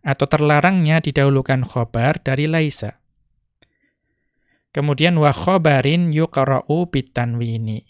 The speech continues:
Ya, semua lafadz khobarin yang ada di dua bait ini itu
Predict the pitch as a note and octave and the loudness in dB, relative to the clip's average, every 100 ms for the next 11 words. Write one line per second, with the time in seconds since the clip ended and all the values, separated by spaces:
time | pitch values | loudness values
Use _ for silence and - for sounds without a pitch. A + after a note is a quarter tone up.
0 | - A2 A2+ - C#3 C3+ C3+ C#3 C3+ C3+ | -12 -8 -6 -4 -4 -4 -2 -2 -2 -2
1 | - C3 - - C#3+ C3+ B2 C#3 E3+ E3 | -4 -6 -6 -4 -2 -2 -2 0 0 0
2 | C3+ C3 C3 B2+ B2+ B2+ B2 B2 B2+ _ | -4 -4 -6 -4 -6 -4 -4 -4 -6 _
3 | _ _ _ _ - C#3 C3+ C3 B2+ A#2+ | _ _ _ _ -2 0 2 2 0 -2
4 | C3+ B2+ C3 E3+ G#3 C3 A#2+ | -4 -4 -2 -2 -4 -6 -6